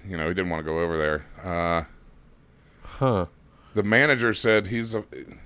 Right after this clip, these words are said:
Speaker 1: it was the first he'd heard about it when the A B C News showed him the video. And he didn't wanna go on camera, but said two people were working that morning, and to his understanding, they had not left the restaurant. It seems like they were out in their cars, which would mean that they left the restaurant.
Speaker 2: Right,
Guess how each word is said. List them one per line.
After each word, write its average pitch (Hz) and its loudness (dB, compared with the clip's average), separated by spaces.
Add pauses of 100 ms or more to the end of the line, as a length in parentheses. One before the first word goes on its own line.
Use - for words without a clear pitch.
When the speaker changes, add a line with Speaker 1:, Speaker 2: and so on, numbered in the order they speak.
(180)
Speaker 1:
it 104 -4
was 101 -2
the 104 -8
first 120 -2
he'd 110 -2
heard 107 4
about 92 6
it 87 0
when 90 -2
the 87 -2
A 98 0
B 95 -4
C 90 -6
News 90 -4 (440)
showed 92 0
him 82 -4
the 78 -8
video. 78 -4 (680)
And 101 -2
he 104 2
didn't 110 6
wanna 110 4
go 98 4
on 95 2
camera, 107 0
but 87 -8
said 98 -2
two 131 -4
people 110 -2
were 107 4
working 101 0
that 87 -2
morning, 85 -2
and 82 -4
to 92 -6
his 101 -6
understanding, 95 -2
they 85 0
had 87 -4
not 95 -2
left 90 0
the 87 -6
restaurant. 82 -4 (800)
It 95 -6
seems 113 0
like 101 2
they 95 2
were 90 4
out 90 2
in 85 -6
their 80 -4
cars, 76 -4
which - -6
would 85 -8 (140)
mean 90 -2
that 78 -10
they 82 0
left 80 0
the 80 -6
restaurant. 78 -6
Speaker 2:
Right, 98 2